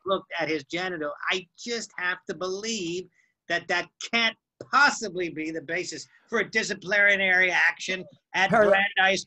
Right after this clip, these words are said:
Speaker 1: or anywhere else.
Speaker 2: Harry
Speaker 1: I'm
Speaker 2: L, to see if she tried to reconnect.
Speaker 1: I'm going to research that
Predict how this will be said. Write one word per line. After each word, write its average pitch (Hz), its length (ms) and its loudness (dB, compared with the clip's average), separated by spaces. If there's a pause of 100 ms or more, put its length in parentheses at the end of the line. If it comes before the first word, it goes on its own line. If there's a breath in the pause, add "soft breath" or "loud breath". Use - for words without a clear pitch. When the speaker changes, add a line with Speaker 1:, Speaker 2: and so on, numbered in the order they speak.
(120)
Speaker 1:
or 175 160 0
anywhere 156 400 -4
else. - 380 -16
Speaker 2:
Harry 196 200 6
Speaker 1:
I'm 185 60 8
Speaker 2:
L, 165 80 4
to 160 140 -8
see 185 120 6
if 196 80 8
she 185 100 -2
tried 190 260 4
to 180 60 2
reconnect. 165 440 0 (500)
Speaker 1:
I'm 175 120 -6
going 185 200 -2
to 170 60 -2
research 170 480 -4
that 151 260 -2